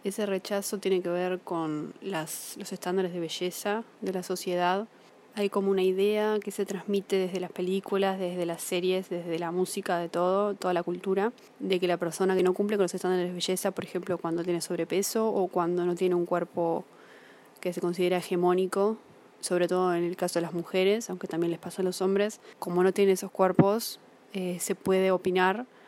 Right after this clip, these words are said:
al respecto e incluso burlarse. La idea que uno interioriza es que está mal tener un cuerpo que no sea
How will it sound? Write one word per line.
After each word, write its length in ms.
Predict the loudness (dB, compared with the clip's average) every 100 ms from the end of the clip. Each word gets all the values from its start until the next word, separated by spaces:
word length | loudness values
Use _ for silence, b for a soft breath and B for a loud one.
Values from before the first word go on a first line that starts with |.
| B
al 100 | -6
respecto 580 | -6 -2 -2 0 2 2
e 60 | 2
incluso 600 | 2 2 0 0 2 2
burlarse. 640 | 2 2 2 2 -2 -2 -6 -20 _ _ -14
La 120 | -6 0
idea 220 | 0 0
que 80 | 0
uno 100 | 0
interioriza 720 | 2 0 0 -2 -4 -4 -4
es 200 | -4 -8
que 100 | -14
está 220 | -8 -4
mal 320 | 0 0 0
tener 320 | 0 -2 -2
un 120 | -4 -2
cuerpo 340 | -4 -2 -4
que 120 | -4
no 160 | -6 -4
sea 380 | -2 0 0